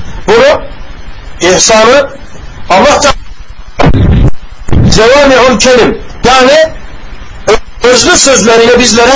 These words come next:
en güzel bir şekilde ifade etmiştir. Yaratılmışlardan başka hiç kimse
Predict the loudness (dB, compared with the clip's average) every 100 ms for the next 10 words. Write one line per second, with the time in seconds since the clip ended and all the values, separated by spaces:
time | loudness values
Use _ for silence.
0 | 2 2 2 2 2 2 2 2 2 2
1 | 4 2 2 0 0 -4 -4 -10 -12 -14
2 | -14 -14 -14 -14 -14 -14 -14 -14 -14 -14
3 | -12 -12 -12 -14 -10 -8 -8 -10 -6 0
4 | 2 2 4 2 2 2 2 2 2 2
5 | 0 0 -2 0 0 2 2 2 2 2